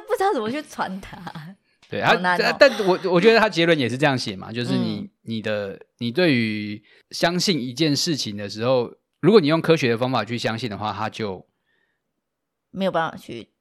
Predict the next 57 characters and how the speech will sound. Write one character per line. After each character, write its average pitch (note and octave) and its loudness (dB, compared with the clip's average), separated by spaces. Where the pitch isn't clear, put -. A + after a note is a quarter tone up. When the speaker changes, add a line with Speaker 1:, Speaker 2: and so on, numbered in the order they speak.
Speaker 1:
被 D#3 -8
证 - -12
明。 G#3 -20
Speaker 2:
他 G#3+ 0
就 B3 4
不 B3 -4
属 G2+ -6
于 G2+ -8
信 G#2 -6
了 F#2+ -16
嘛。 - -20
Speaker 1:
对。 - -10
哦。 G#3 -6
Speaker 2:
对 A2 -10
啊， D2 -14
那 E3 -2
他 F3+ 2
有 B2+ -2
一 B2 -4
些， B2+ -4
信 D#3 0
本 A2 -4
来 G2 -6
就 B2 -2
有 A2+ 0
一 G2 -6
些 A2+ -6
挑 F#2+ -10
战。 G2+ -8
Speaker 1:
嗯。 E3+ -12
Speaker 2:
对 - -10
啊， D2+ -8
像 F3+ 2
他 D#3 -2
也 D3 2
提 A#2 -6
到 C3 2
说， C3 -2
多 C#3+ 0
马 A2+ 0
其 G#2+ -8
实 A2+ -6
他 A#2 -2
有 A2+ -8
一 A2+ -6
点 G2+ -10
科 A2+ -6
学 G#2+ -6
家 G#2 -6
那 G#2+ -6
种 F#2+ -10
精 F#2+ -12
神 - -14
嘛， - -20
Speaker 1:
嗯， F3 -8
Speaker 2:
他 D3+ 0
要 D3+ 2